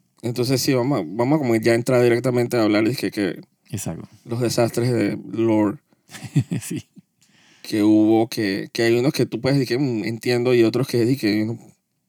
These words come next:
Speaker 1: no entiendo, la verdad.
Speaker 2: Sí.
Speaker 1: Y que dejar que,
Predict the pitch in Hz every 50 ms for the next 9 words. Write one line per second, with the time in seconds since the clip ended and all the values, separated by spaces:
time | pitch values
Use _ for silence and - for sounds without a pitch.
0 | _ _ - 117 117 107 107 110 107 104 - 127 127 139 - - - - - -
1 | 156 - - - - 143 - - _ - - _ _ _ _ _ _ _ _ _
2 | _ _ _ _ _ _ _ _ - - - - _ _ _ _ - 135 131 -
3 | 120 117 107 110 117 107 - - 135 113 98 -